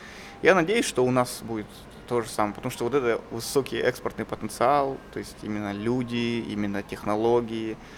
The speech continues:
эти все вещи. Потому что очень много талантливых людей в стране все-таки. У нас очень много талантливых людей. Э,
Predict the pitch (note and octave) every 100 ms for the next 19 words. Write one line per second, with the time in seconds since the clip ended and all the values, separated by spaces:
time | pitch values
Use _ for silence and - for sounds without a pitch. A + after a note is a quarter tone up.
0 | - - - - - A2 A2+ - G2+ G#2+
1 | C3 B2+ - A#2+ A2+ A2 - C3 D3+ D3+
2 | C#3 C3+ A#2 A2+ A2+ G#2+ G#2 G2+ G#2 G#2
3 | G2+ - G2+ F#2+ F#2+ - - - - -
4 | - A#2+ - G#2 F#2+ G2 G2 G2 F2+ F#2+
5 | - A2 A2+ E3+ E3 - - - - -
6 | - - G#2 G#2 G#2 G2+